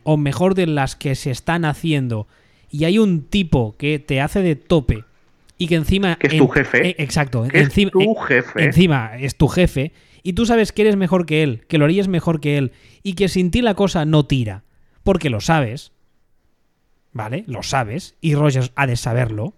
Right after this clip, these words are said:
Speaker 1: porque es un tipo listo. El cabreo que tienes que ir tragando día a día tiene que ser considerable. Porque, claro, tú ves que te vas haciendo mayor,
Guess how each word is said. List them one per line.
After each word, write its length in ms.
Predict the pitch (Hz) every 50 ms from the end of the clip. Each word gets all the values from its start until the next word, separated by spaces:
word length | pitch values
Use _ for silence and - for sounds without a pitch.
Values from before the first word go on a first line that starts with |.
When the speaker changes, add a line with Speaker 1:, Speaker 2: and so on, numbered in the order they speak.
| _ -
Speaker 1:
porque 180 | - 113 104 113
es 80 | 113
un 100 | 127 117
tipo 240 | 110 123 120 107 113 120
listo. 400 | 139 135 - - - 123 165 202 _ _ _ _ _ _ _ _ _ _ _ _ _ _ _ _ _ _ _ -
El 240 | - 139 139 127
cabreo 320 | - 147 123 131 160 190 220
que 80 | 240
tienes 300 | 226 247 247 247 226 -
que 80 | - 220
ir 160 | 220 214 202
tragando 440 | - 196 202 196 202 202 202 196 190
día 180 | 180 190 180 170
a 20 |
día 200 | 170 180 202 208
tiene 160 | 220 233 233
que 80 | 226 190
ser 140 | 165 185 185
considerable. 720 | 214 226 208 - 247 170 123 127 165 220 208 139 101 _ _ _ _ _ _ _ _ _ _ _ _ _ _ _ _ _ _ -
Porque, 220 | - 135 120 113
claro, 240 | 113 127 165 196 180
tú 140 | - 180 208
ves 100 | 226 220
que 120 | - 151
te 60 | 120 113
vas 140 | 117 143
haciendo 280 | 175 160 190 190 196 202
mayor, 460 | 196 196 208 226 226 226 240 294 320